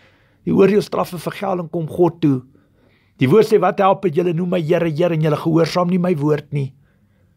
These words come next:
So jy het 'n keuse, jy het 'n godsdienstige reg om van my te verskil, maar moet nooit reg in eie hande neem en dink God se seën is daaroor nie.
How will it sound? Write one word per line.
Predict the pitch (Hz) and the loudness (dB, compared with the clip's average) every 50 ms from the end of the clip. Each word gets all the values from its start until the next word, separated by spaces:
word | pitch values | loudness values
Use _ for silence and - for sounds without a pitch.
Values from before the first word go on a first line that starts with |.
| _ _ _ _ _ _ | _ _ _ _ _ _
So | - 190 | -2 2
jy | 196 190 202 220 | 4 4 6 4
het | 220 214 220 | 4 2 -2
'n | 208 - - | -8 -10 -8
keuse, | - 220 208 208 185 - - 156 | -8 -4 -4 -4 -4 -4 -8 -10
jy | 143 143 151 | -10 -10 -10
het | - - | -10 -10
'n | - - | -10 -8
godsdienstige | 220 214 156 - - 202 202 196 - 220 - - 180 | -8 -8 -8 -8 -8 -6 -6 -4 -4 -4 -4 -2 -2
reg | 170 170 156 147 185 | -2 -2 0 0 -2
om | 180 | -4
van | - - 180 | -2 -4 -4
my | 160 170 160 | -2 -2 -2
te | - 165 143 | -4 -6 -6
verskil, | - 160 147 - - - 190 160 156 143 139 - _ _ _ _ _ _ _ _ _ _ _ - | -6 -8 -10 -10 -6 -2 -2 0 0 -2 -4 -8 _ _ _ _ _ _ _ _ _ _ _ -4
maar | 113 120 | -2 0
moet | 143 139 120 | 0 0 0
nooit | 139 160 180 196 190 196 - | 0 2 4 4 2 2 2
reg | 151 165 170 156 147 - | 0 0 0 0 0 -2
in | 175 185 | -2 -2
eie | 175 180 190 196 | 0 0 2 2
hande | 175 147 147 180 180 180 180 | 2 2 2 2 2 0 0
neem | 160 151 147 151 139 123 120 123 - _ _ _ _ _ _ _ _ _ _ _ | 0 0 0 0 0 -2 -4 -8 -14 _ _ _ _ _ _ _ _ _ _ _
en | 131 117 | -8 -2
dink | 120 165 165 160 | 0 0 0 0
God | - - 196 185 175 - | 0 0 0 0 0 0
se | - 156 | -4 -4
seën | - - - - 196 180 165 156 | -4 -6 -8 -2 0 0 0 0
is | 147 135 | -2 -4
daaroor | - 165 147 143 - - 160 143 131 131 | -4 -2 -2 -2 -2 -2 -2 -2 -2 -4
nie. | 135 127 123 117 - | -6 -10 -12 -14 -16